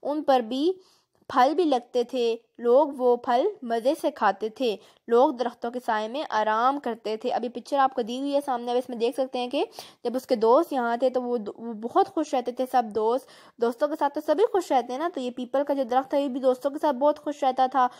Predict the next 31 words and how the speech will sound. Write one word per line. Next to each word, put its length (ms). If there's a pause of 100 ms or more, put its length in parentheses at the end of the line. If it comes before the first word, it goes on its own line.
(220)
और 80
जो 100
दरख्त 440
थे 80
उनमें 280
परिंदों 340
ने 80
अपने 200
घोंसले 440
बनाए 320
हुए 140
थे 260
और 160
लोग 340
आते 240
थे 140
उन 120
पे 120
जो, 200
अ, 40 (440)
दरख्तों 560
में 100
फल 220
लगते 380
थे, 40
लोग 220
आके 180
वो 220
फल 180
खाते 440
थे, 200